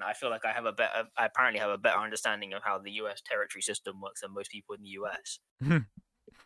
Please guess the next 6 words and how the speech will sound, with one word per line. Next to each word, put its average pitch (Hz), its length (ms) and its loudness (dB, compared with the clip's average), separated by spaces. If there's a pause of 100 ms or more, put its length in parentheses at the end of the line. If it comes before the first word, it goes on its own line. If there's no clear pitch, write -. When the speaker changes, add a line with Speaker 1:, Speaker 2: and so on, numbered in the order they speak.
(640)
Speaker 1:
Um, 110 220 2 (1500)
uh, 127 180 8
we 151 80 4
had 180 140 6
SmackDown, 120 680 2 (360)
uh, 107 160 0